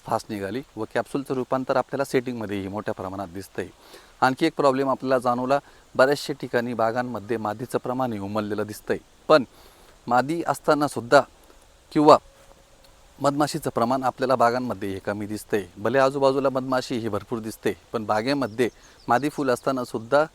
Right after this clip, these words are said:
मधमाशी ही त्या फुलांना टच करत नाहीये, कारण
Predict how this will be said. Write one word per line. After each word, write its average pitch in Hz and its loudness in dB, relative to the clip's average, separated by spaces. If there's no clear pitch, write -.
मधमाशी 143 0
ही 120 -4
त्या 127 4
फुलांना 113 -2
टच 120 0
करत 110 0
नाहीये, 117 -6
कारण 120 -2